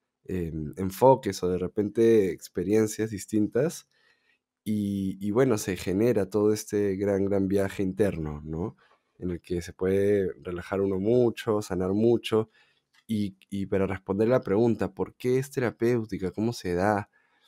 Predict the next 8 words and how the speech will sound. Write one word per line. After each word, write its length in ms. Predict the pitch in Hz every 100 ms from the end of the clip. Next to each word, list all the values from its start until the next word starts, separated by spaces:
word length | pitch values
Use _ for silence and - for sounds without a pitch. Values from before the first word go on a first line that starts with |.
| _ _ _ _ -
Em, 600 | 104 95 90 85 80 - _ _
yo 200 | 92 104
creo 180 | 113 139
que 120 | 135
son 180 | 127 123
varias 260 | 123 120 131
cosas. 560 | - 117 - 87 - - _
Una 460 | - 139 156 190 -